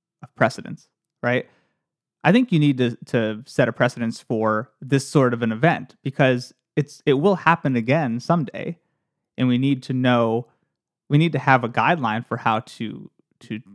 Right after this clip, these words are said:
react to it, regardless of party line, right? Like, insurrection is something that it, it needs to be clear what that offense means. And this is an opportunity to make that clear,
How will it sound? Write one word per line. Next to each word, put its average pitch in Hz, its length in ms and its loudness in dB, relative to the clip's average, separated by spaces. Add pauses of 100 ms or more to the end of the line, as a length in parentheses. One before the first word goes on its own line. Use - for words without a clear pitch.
(180)
react 123 480 -2
to - 80 -12
it, - 200 -18 (1120)
regardless 165 460 4
of 120 120 -10
party 151 320 4
line, 98 300 -6
right? 127 300 -2
Like, 113 300 -4 (1200)
insurrection 147 760 4
is 113 100 -6
something 113 540 -2
that 107 240 -8 (280)
it, 139 200 0
it 147 80 4
needs 160 240 4
to 143 80 -6
be 123 120 -4
clear 131 640 -2 (340)
what 127 540 0
that 117 200 2
offense 113 520 -4
means. 127 520 -4 (300)
And 127 100 -2
this 127 140 -4
is 131 100 -4
an 120 100 -2
opportunity 113 680 -4
to - 140 -14
make 113 460 0
that 104 380 -4
clear, - 520 -8